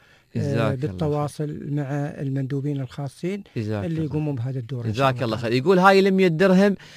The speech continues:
Speaker 1: عن روح أي حد من هلي، الله يرحمهم ويغفر لهم ويجعل قبرهم روضة من رياض الجنة". الحين في خمسة آلاف ريايت لنا.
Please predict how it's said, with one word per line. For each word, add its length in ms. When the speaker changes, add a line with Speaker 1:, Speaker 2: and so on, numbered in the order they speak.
Speaker 1:
عن 220
روح 360
أي 220
حد 260
من 160
هلي، 460
الله 260
يرحمهم 500
ويغفر 300
لهم 120
ويجعل 280
قبرهم 500
روضة 420
من 100
رياض 300
الجنة". 440
الحين 220
في 120
خمسة 300
آلاف 220
ريايت 380
لنا. 220